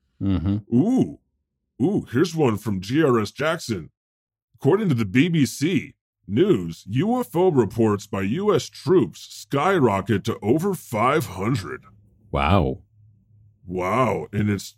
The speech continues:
Speaker 2: the number of encounters has climbed from the one forty-four in its twenty twenty-one report.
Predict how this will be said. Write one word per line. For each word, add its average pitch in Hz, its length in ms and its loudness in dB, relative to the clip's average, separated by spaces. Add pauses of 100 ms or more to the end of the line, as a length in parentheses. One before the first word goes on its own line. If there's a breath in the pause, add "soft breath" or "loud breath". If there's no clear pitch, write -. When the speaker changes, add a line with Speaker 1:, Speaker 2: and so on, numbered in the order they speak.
(400)
Speaker 2:
the 101 80 -2
number 147 340 4
of 151 120 4
encounters 107 880 0
has 101 280 0
climbed 117 600 -2
from 101 180 -6
the 95 100 2
one 107 280 -2
forty-four 107 880 0 (840)
in 107 140 0
its 98 160 -4
twenty 110 280 0
twenty-one 107 640 -2
report. 78 560 -10